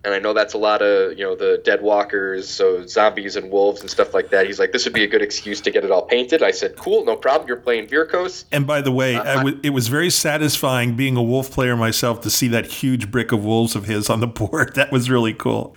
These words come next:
Speaker 1: Yeah, and so I said, "How do you feel about painting a ton of models?" And he said, "That sounds fine."
Speaker 2: <laughs>
Speaker 1: I said, "Cool."
Speaker 2: Okay.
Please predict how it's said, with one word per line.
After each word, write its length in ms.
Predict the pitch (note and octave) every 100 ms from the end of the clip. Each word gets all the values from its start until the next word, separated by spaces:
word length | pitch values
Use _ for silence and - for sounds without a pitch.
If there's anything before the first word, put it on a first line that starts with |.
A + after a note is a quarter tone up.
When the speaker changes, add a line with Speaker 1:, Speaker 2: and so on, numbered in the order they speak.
| -
Speaker 1:
Yeah, 380 | D3+ A#2 G2 -
and 160 | C3
so 240 | - C3+ B2+
I 80 | B2
said, 420 | C3+ B2 A#2 - -
"How 100 | C3+
do 80 | C3+
you 60 |
feel 240 | C3 D3+ D#3
about 180 | B2+ -
painting 340 | D3+ D3 C3
a 40 |
ton 240 | G2+ - C3+
of 80 | A#2
models?" 380 | B2 C#3+ D#3+
And 80 | D#3+
he 60 | A2+
said, 260 | - A2 - _
"That 220 | - B2 -
sounds 340 | B2 A#2 A#2
fine." 400 | C#3 D3 F#3 G3+ -
Speaker 2:
<laughs> 120 | -
Speaker 1:
I 320 | A3+ A3+ - G3+
said, 320 | - - -
"Cool." 200 | G4 -
Speaker 2:
Okay. 220 | - -